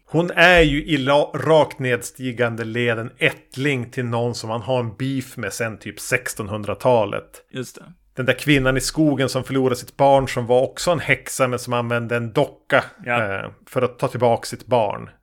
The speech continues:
Speaker 1: Men inte dödade honom.
Speaker 2: Nej, just det. Och så, och så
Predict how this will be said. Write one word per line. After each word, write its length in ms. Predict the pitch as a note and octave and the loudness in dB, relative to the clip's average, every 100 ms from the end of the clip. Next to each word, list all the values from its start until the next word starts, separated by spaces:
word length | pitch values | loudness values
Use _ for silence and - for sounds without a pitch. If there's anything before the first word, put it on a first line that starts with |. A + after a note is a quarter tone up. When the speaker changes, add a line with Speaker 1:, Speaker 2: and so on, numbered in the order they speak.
| - | -6
Speaker 1:
Men 140 | C3 | -4
inte 360 | E3 C#3 A#2 A#2+ | -2 -2 -2 -2
dödade 440 | B2 A2 G2+ G#2 | 0 0 -2 -6
honom. 340 | F#2 - - A#2 | -8 -10 -12 -10
Speaker 2:
Nej, 200 | - D3+ | -4 0
just 180 | D3 - | 0 -2
det. 100 | - | -8
Och 180 | - C#3+ | -6 -4
så, 160 | D#3 | -2
och 240 | C#3+ C#3+ C#3 | -2 -2 -2
så 280 | D3 C#3 | 0 0